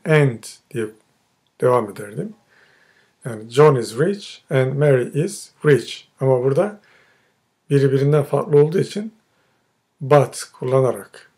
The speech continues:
cümleleri birleştiriyorum. Ancak anlamında. The weather was cold. Hava soğuk idi. But we were warm inside our house.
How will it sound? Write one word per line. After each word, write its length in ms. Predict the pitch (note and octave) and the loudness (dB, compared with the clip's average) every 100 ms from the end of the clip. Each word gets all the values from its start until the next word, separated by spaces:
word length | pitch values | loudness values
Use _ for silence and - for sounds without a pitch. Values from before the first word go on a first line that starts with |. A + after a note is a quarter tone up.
| _ _ _ _ _ - | _ _ _ _ _ -12
cümleleri 460 | B2 A#2 A2 G#2+ G#2+ _ _ - | -4 -2 -2 -6 -12 _ _ -16
birleştiriyorum. 800 | A2+ A2+ A2 - C#3 - - C#2 _ _ _ _ _ _ _ _ _ _ _ _ _ _ _ _ _ | -12 -10 -10 -12 -12 -10 -10 -12 _ _ _ _ _ _ _ _ _ _ _ _ _ _ _ _ _
Ancak 580 | C#3 C#3+ A2+ G#2 - - | 2 2 0 -8 -14 -14
anlamında. 520 | - A#2 - C3+ C3+ _ _ _ _ _ _ _ _ _ _ _ | -14 -12 -14 -14 -16 _ _ _ _ _ _ _ _ _ _ _
The 80 | D3 | -4
weather 400 | B2 E3+ F#3+ F#3+ | 6 8 8 4
was 380 | G3 D3+ C#3+ - | 4 4 2 -2
cold. 360 | C3 A#2+ G#2+ G#2+ - - _ _ _ _ | 0 2 2 -4 -18 -20 _ _ _ _
Hava 340 | - C#3+ F3 | 2 4 4
soğuk 440 | E3+ D3 E3 F3+ - | 2 2 2 2 -6
idi. 280 | G#2+ D#3 A3 _ _ _ _ _ _ - | -10 -12 -12 _ _ _ _ _ _ 0
But 220 | D3 D3 | 2 2
we 180 | - C#3+ | 0 0
were 340 | C#3 E3 F3 B2+ C3+ | 2 4 2 2 4
warm 260 | E3+ G3+ A3 | 4 2 -6
inside 580 | D3+ C#3+ C#3 D3 D#3+ - | -2 -2 -2 -2 -2 -2
our 240 | C#3 C#3 | 0 0
house. 580 | C3 C#3 C3 G#2+ - - | -2 2 2 2 -4 -20